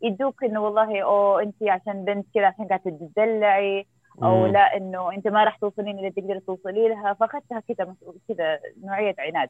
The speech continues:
Speaker 2: عاد أول كان أسوأ
Speaker 1: ف-
Speaker 2: من الحين من هالناحية طبعًا.
Speaker 1: إي، إي، إي، كان أسوأ بكثير يعني.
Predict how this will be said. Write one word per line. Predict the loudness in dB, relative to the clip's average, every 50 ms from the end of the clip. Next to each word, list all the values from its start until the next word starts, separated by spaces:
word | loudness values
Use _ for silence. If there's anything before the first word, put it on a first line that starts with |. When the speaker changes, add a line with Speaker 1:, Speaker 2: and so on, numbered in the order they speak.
| -2 0
Speaker 2:
عاد | 2 2 4 4
أول | 4 6 6 6 6
كان | 4 2 2 2 4
أسوأ | 2 2 4 6 6 6
Speaker 1:
ف- | 6
Speaker 2:
من | 4 2 0
الحين | 0 0 0 0 0
من | 0 0
هالناحية | 0 2 2 2 2 2 0 0 -2 -6 -4
طبعًا. | 0 -2 -2 -2 -2 -8 -8 -10 -14 _ _ _ _ _ _ _ _ _ _ _ _ -20 -8 0 2
Speaker 1:
إي، | 2 4 4 2 2
إي، | 2 2 2 2 0 0
إي، | -2 -2 -2 -2 -4 -4
كان | -6 -6 -6 -4 -6
أسوأ | -4 -2 -2 -4
بكثير | -4 -4 -10 -6 -2 -2 -2 -2
يعني. | -2 -6 -10 -12 -12 -14